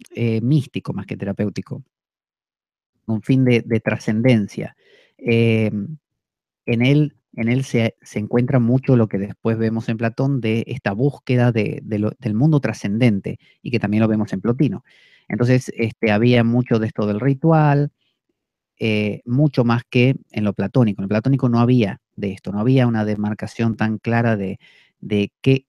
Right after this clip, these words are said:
rituales practicar, qué técnicas utilizar. Había esbozos que se encuentran sueltos por los diálogos y que,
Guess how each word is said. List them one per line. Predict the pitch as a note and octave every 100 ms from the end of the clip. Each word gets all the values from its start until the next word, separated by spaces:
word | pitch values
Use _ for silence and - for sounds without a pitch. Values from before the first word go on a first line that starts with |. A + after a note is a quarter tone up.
| _
rituales | A2 - A#2+ A#2
practicar, | - A2 - - B2+ B2 A#2
qué | A#2+ A#2
técnicas | - A#2 A2+ G#2+ -
utilizar. | A2 G2+ G2 - B2+ A2+ G#2+ - _
Había | - A2+ C#3 B2+
esbozos | A2+ B2+ C3+ - D3 -
que | A#2+
se | G#2
encuentran | G2 A#2 A2 A2
sueltos | G#2 B2+ A#2+ A#2 -
por | A2
los | G2
diálogos | G#2+ C3 B2 B2 A#2 A#2 -
y | -
que, | G2+